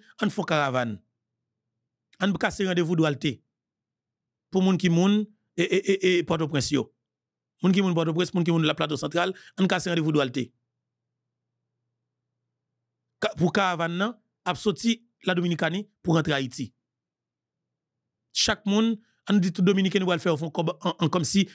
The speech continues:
en, en, en, en, en masse. Bus la pote nous en bas pour mille pesos, on nous dit, nous parer nous-mêmes. Deux cent mille Haïtiens pour direction capitale.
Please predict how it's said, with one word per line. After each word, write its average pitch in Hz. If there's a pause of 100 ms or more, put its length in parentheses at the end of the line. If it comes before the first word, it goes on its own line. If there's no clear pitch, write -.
(160)
en, 180
en, -
en, 196
en, 202
en 196
masse. 196 (1700)
Bus 165
la 202
pote 214
nous 190
en 180
bas 175
pour 170
mille 185
pesos, 226 (280)
on 185
nous 196
dit, 208 (260)
nous 180
parer 170
nous-mêmes. 147 (500)
Deux 151
cent 214
mille 185
Haïtiens 175
pour 165
direction 156
capitale. 135